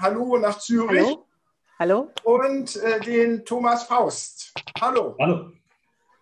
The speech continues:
Speaker 1: Ah, vielleicht eine kurze Vorstellungsrunde. Wer ist Cornelia Kunert,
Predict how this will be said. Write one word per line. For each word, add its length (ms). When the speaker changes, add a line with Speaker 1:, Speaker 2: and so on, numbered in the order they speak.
Speaker 1:
Ah, 220
vielleicht 240
eine 120
kurze 320
Vorstellungsrunde. 1000
Wer 200
ist 220
Cornelia 420
Kunert, 720